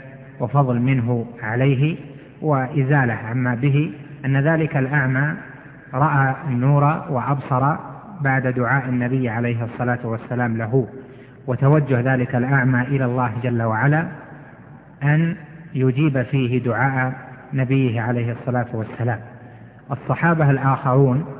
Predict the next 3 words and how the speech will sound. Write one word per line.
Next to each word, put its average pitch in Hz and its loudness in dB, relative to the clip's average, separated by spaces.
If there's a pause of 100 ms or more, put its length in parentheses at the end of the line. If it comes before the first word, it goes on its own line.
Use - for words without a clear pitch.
(140)
الذين 127 2
كانوا 127 0 (1500)
مكفوفين 151 6